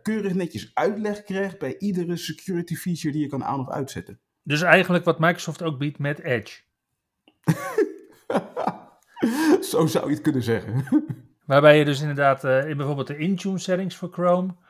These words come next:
Speaker 2: ja, natuurlijk ook al de, de informatiebolletjes hebt met ook de informatie wat een instelling doet,
Speaker 1: Ja.
Speaker 2: maar dan inderdaad als eindgebruiker.
Speaker 1: Ja.
Speaker 2: Ah, dat is wel heel erg goed voor inderdaad, eh, de thuisbeheerders onder onze luisteraars.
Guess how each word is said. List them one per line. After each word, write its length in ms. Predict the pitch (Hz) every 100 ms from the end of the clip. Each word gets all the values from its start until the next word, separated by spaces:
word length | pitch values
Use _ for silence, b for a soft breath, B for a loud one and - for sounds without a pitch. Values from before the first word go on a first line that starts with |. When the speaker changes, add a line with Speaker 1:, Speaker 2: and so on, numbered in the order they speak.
| b b _
Speaker 2:
ja, 140 | 160
natuurlijk 320 | 151 147 156
ook 200 | 156 165
al 180 | 175 170
de, 280 | 151 151 143
de 240 | 139 143 160
informatiebolletjes 920 | 160 156 151 156 - 135 151 151 135
hebt 220 | 135 139 135
met 120 | 143
ook 160 | 156
de 80 | 175
informatie 560 | 156 - 151 147 - 131
wat 160 | 139
een 80 | 147
instelling 480 | 151 139 156 139 131
doet, 280 | 139 147 _ b b b
Speaker 1:
Ja. 100 | b
Speaker 2:
maar 120 | 147 143
dan 180 | 151
inderdaad 280 | 156 151 143
als 100 | 139
eindgebruiker. 640 | 147 147 - 110 107 107 _ _ _ _ _
Speaker 1:
Ja. 200 | 147 - - 117 - _ b b
Speaker 2:
Ah, 200 | - 117
dat 120 | 120 110
is 60 |
wel 100 | 117
heel 260 | 113 131 120
erg 120 | 110
goed 240 | - 123
voor 200 | - 113
inderdaad, 380 | 113 113 110 -
eh, 180 | 107 104 104
de 200 | 107 _
thuisbeheerders 800 | 143 131 110 113 113 107 98 -
onder 240 | 131 113
onze 240 | 107 104 107
luisteraars. 600 | 107 101 113 98 -